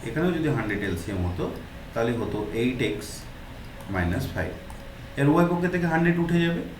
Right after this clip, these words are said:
তাহলে আমরা এই কা-, ইকুয়েশনটা কীভাবে পাবো? এই বড় সংখ্যাটাকে এপাশে ঘুরিয়ে লিখছি, আর কিছুই না। ওইগুলোকে এপাশে লিখছি, আর এইগুলোকে ওপাশে লিখবো। একশো, একশো তুলে দিলাম, সিক্স এক্স প্লাস সেভেন। এবার দেখো সিক্স এক্সটাকে এপাশে নিয়ে আসবো,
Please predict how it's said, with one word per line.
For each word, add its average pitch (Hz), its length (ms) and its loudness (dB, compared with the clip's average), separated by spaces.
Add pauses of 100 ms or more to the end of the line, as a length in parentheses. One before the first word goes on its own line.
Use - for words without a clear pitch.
(400)
তাহলে 147 180 4
আমরা 151 180 4
এই 139 200 4
কা-, 139 80 4
ইকুয়েশনটা 143 580 4
কীভাবে 147 360 4
পাবো? 139 300 0
এই 151 100 2
বড় 139 340 6
সংখ্যাটাকে 151 340 2
এপাশে 135 260 0 (100)
ঘুরিয়ে 107 240 0
লিখছি, 92 280 0
আর 98 60 0
কিছুই 90 320 -2
না। 85 120 -2 (500)
ওইগুলোকে 127 400 4
এপাশে 139 260 2
লিখছি, 151 400 -2 (280)
আর 101 100 -4
এইগুলোকে 101 480 -2
ওপাশে 92 360 -4
লিখবো। 80 300 -8 (600)
একশো, 117 200 2
একশো 139 240 2
তুলে 107 180 2
দিলাম, 87 220 0 (760)
সিক্স 120 240 -4
এক্স - 280 -4 (160)
প্লাস 87 320 -2
সেভেন। 95 180 -2 (1300)
এবার 147 160 4
দেখো 170 180 2
সিক্স - 300 0
এক্সটাকে 170 380 0
এপাশে 165 300 2
নিয়ে 156 200 4
আসবো, 151 280 0